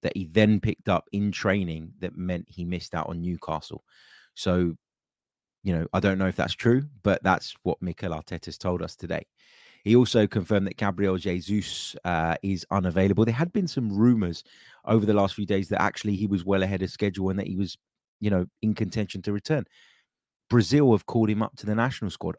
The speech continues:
Odegaard has also been called up to his national squad, which at the very least tells us that there's been no communication between Arsenal and those national teams to say,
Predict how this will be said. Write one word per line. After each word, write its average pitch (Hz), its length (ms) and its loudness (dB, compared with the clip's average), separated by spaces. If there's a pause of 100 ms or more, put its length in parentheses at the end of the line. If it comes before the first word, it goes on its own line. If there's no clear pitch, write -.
Odegaard 117 480 8
has 95 100 0
also 110 260 -2
been 90 160 -6
called 90 200 -4
up - 120 -8
to 92 100 -10
his 98 200 -6
national 87 320 -6
squad, 80 240 -6 (480)
which 127 300 4
at - 180 6
the 127 120 2
very 139 460 4
least - 480 -2
tells 127 360 2
us - 360 -12 (380)
that 110 100 8
there's 107 160 8
been 110 240 6
no 123 180 6
communication 107 680 -2
between 95 280 -6
Arsenal 92 400 -4
and 87 120 -6
those 85 160 -2
national 110 340 0
teams 85 300 -6
to - 100 -14
say, 82 320 -2